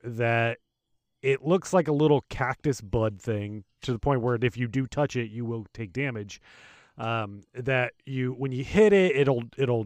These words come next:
drop just, like, this droplet of water down, enough so to create platforms in here. And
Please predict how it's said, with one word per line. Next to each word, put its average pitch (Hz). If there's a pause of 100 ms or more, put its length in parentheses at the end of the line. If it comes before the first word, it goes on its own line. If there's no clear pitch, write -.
drop 151
just, 131
like, 117
this 104 (280)
droplet 147
of 131
water 117
down, 107 (440)
enough 139
so 135
to 123
create 120
platforms 117
in 123
here. 113 (600)
And 104